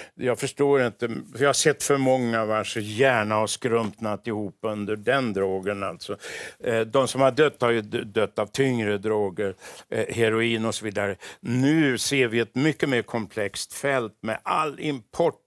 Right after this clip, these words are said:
av olika mediciner, droger, allt möjligt som vi kan komma över hur lätt som helst tillsammans med de gamla tunga drogerna. Och då blir det en slags falsk debatt om de här lite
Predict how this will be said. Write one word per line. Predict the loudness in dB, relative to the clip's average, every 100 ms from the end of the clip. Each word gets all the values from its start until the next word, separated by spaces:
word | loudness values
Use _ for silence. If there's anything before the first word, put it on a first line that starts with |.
| -6
av | -4
olika | -4 -4 -6
mediciner, | -6 -8 -10 -10 -8 -6 -4 -4 -6 -6 -6
droger, | -6 -6 -6 -6 -6 -4 -2
allt | -2 -2
möjligt | -6 -4 -4 -4 -4 -4
som | -6
vi | -6
kan | -4 -4
komma | -2 -2 -2
över | 0 0 0 0 -2 -4 -18 -20 -20
hur | -8 -6 -4
lätt | -2 -2 -2
som | -6 -4 -2
helst | -2 -4 -6 -8
tillsammans | -4 0 2 4 2 2
med | 2
de | 2 4
gamla | 2 2 0 -2
tunga | 0 0 0 -2
drogerna. | -2 -2 -4 -6 -8 -8 -12 -20 -20 -20 _
Och | -8 -6 -4
då | -2
blir | -2 -6 -6 -4
det | -4
en | -4 -4
slags | -6 -6 -8
falsk | -2 0 2 -2 -8 -10
debatt | -4 0 -2 -2 -8
om | -6 -4
de | -4 -2
här | -4
lite | -4 -4 -2 -4